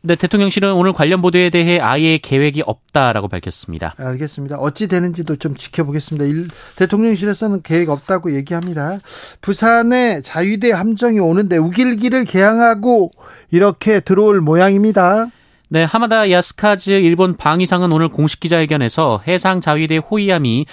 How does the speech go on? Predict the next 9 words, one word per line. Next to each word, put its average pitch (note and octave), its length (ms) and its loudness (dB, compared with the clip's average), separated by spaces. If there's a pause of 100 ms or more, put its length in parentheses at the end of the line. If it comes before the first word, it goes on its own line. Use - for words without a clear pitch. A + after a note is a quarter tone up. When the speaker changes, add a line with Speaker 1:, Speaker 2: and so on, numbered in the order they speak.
(160)
Speaker 1:
이달 E3 260 0
말 E3 200 0
제주도 D#3+ 320 0
인근 D#3 320 0
해상에서 E3+ 460 -2
실시되는 D3+ 520 -4
해상훈련에 E3 520 0
참가한다며 C3+ 680 -2 (260)
그때 D3 500 -2